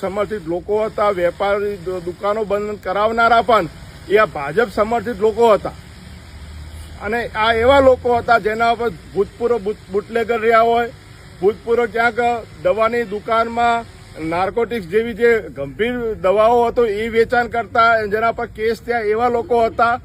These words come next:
કે જેને બે-, જુગારના ધંધા સાથે જોડાયેલા એ લોકો હતા. એ આખી જે આ ભીડ લઈને આવનારા લોકોનો પાછળનો બેકગ્રાઉન્ડ પણ ચેક કરો,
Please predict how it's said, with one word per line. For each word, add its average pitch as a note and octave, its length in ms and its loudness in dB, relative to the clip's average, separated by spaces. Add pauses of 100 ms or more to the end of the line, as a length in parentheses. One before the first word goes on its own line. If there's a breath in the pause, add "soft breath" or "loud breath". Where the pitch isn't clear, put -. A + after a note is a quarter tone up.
(320 loud breath)
કે A3+ 120 2
જેને A3+ 320 0
બે-, G3+ 340 0 (400)
જુગારના A#3 540 2
ધંધા F3+ 360 0
સાથે A3 280 2
જોડાયેલા A3+ 540 2
એ G3+ 180 -4
લોકો A#3 380 0
હતા. A#3+ 240 2
એ A#3 200 -10 (440 loud breath)
આખી F#3 360 -6
જે A#3 200 0
આ A3+ 240 2
ભીડ F3 340 -6
લઈને A#3 300 0
આવનારા A3+ 440 -2
લોકોનો G#3+ 440 -4
પાછળનો G#3 580 -6
બેકગ્રાઉન્ડ G#3 520 -2
પણ C4 160 0
ચેક A3+ 220 -2 (120)
કરો, - 120 -18